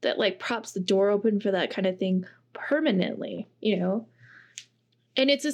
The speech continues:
it's a thing that, I mean, it's not just, like, what your doctor says to you in the real world. I mean, it's, it's all over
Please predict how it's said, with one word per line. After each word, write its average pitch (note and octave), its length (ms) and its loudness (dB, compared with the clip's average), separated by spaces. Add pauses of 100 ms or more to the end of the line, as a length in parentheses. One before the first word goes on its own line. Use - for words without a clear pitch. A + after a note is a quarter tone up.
(120)
it's C4+ 160 2
a D#4+ 100 4
thing D#4 300 2
that, D4 260 0 (500)
I B3 80 2
mean, A3+ 220 4
it's A#3 180 0
not B3 160 2
just, C#4 260 0
like, A3 240 2
what G3 220 2
your F#3+ 440 2 (480)
doctor F#3+ 720 0
says F#3+ 420 0
to - 180 0
you F3 640 2
in A3 120 6
the G3 140 6
real F#3+ 300 4
world. E3+ 480 0
I G3 40 2
mean, G3 280 2 (360)
it's, G#3 420 0 (460)
it's A#3+ 220 0 (180)
all A3 340 0
over F#3+ 680 4